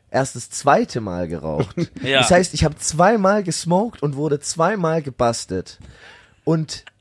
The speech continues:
Speaker 1: das hab ich dann der Richterin erzählt und war so, ey, also ich weiß nicht, was, was los ist, aber ich hab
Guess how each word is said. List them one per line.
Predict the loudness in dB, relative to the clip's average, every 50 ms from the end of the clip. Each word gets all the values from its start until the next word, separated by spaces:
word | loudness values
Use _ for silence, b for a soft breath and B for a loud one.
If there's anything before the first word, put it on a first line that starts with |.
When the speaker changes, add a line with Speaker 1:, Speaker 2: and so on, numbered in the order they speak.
| -20 -20 _ _ -20 -8 -2 0
Speaker 1:
das | 0 2 4 4
hab | 2 2 2
ich | 2 2 2
dann | 2 2 2 2
der | 2 2
Richterin | 2 2 0 2 0 0 2 2 0 0
erzählt | 0 -2 -4 -2 2 2 2 2 2
und | 0 -2 2
war | 2 2 2 0
so, | -2 -2 0 2 2 2
ey, | 2 2 4 6 6 8 6 6 4 2 -2 b b b b b b b b
also | b -4 -4 -4 -6
ich | -6 -2 2
weiß | 4 4 4 2 0 -4
nicht, | -4 -4 -4 -2 2
was, | 2 2 2 2 -2 -4 -2
was | -2 -2 -2 0
los | 2 2 4 4 2 0 -2
ist, | -4 -4 0
aber | 0 2 2 2 0 -2 B B B
ich | B -6 -4 -4
hab | -4 -4